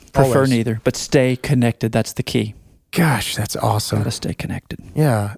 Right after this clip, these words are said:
Speaker 2: And so, and actually, for starters, just simply, well,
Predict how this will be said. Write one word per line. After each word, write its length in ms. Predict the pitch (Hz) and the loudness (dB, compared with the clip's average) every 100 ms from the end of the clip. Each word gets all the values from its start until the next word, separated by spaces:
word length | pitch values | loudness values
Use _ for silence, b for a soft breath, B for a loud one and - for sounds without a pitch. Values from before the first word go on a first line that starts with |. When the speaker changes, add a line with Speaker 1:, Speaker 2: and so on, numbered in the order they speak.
| - | 2
Speaker 2:
And 140 | 151 | 2
so, 160 | - 175 | 4 2
and 120 | 180 | 4
actually, 400 | 170 165 175 - | 4 4 2 0
for 140 | 131 123 | -2 0
starters, 440 | - 160 185 123 | 2 2 2 0
just 220 | 139 - | -2 0
simply, 460 | 147 135 131 123 117 _ _ _ _ _ _ _ _ _ _ _ _ _ - | 2 2 2 2 0 _ _ _ _ _ _ _ _ _ _ _ _ _ -8
well, 180 | 107 104 | -4 -4